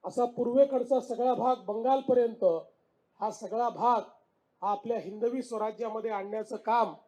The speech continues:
याच आमच्या नागपूरकर भोसले घराण्याने केलं होतं आणि म्हणूनच अशा प्रकारे ज्यांनी त्या काळामध्ये शौर्य गाजवलं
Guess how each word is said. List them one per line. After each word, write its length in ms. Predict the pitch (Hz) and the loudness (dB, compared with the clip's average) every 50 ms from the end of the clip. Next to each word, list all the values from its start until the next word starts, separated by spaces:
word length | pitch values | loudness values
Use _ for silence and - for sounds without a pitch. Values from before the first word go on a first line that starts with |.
| _ _ _ _ _ _ _ _ _ 208 | _ _ _ _ _ _ _ _ _ -4
याच 320 | 214 220 233 269 269 - | 0 2 4 4 4 2
आमच्या 480 | 240 226 220 - 240 233 226 226 226 220 202 - - - | 0 -2 -2 -4 -2 -2 0 0 0 0 -2 -6 -10 -12
नागपूरकर 540 | 190 185 185 - - 220 220 214 - 226 214 | -10 -8 -10 -8 -6 -6 -6 -4 -4 -4 -4
भोसले 340 | 170 180 185 185 220 214 202 | -2 -4 -6 -4 -6 -6 -2
घराण्याने 440 | 175 185 190 196 202 202 202 202 | 0 0 0 0 0 -2 -4 -6
केलं 260 | 202 - 185 180 190 202 | -4 -4 -4 -2 0 0
होतं 320 | 190 190 190 - 214 226 240 - - - - - - - - - - - - - - | 0 0 0 0 0 0 0 -2 -8 -16 -20 -20 -18 -18 -18 -18 -18 -18 -16 -8 -6
आणि 140 | 180 202 208 | -2 -2 0
म्हणूनच 400 | 190 196 220 254 269 254 226 - - - - - - - - - - - - - - - - - - - - | 4 6 8 10 10 8 8 6 0 -10 -14 -14 -14 -14 -14 -14 -16 -18 -18 -16 -16 -16 -18 -16 -16 -10 -8
अशा 260 | 262 254 - 254 247 | -8 -2 2 2 2
प्रकारे 520 | 240 - 240 220 - 240 226 233 254 269 269 | 2 2 -2 -2 -2 -4 0 4 4 4 4
ज्यांनी 420 | 262 214 214 208 226 240 254 233 190 160 - - _ _ _ _ _ _ _ _ _ _ _ _ _ | 4 0 -4 -4 -2 -2 0 0 -2 -2 -6 -14 _ _ _ _ _ _ _ _ _ _ _ _ _
त्या 140 | - 208 233 240 | -4 -2 -2 -2
काळामध्ये 580 | 240 226 220 220 226 220 220 226 240 254 247 - | -2 0 0 2 2 0 2 4 6 6 6 4
शौर्य 380 | - - 226 240 269 277 277 | 2 2 4 6 6 6 6
गाजवलं 600 | 254 247 220 214 208 226 220 226 220 202 185 175 | 6 4 2 2 2 2 0 2 4 4 2 2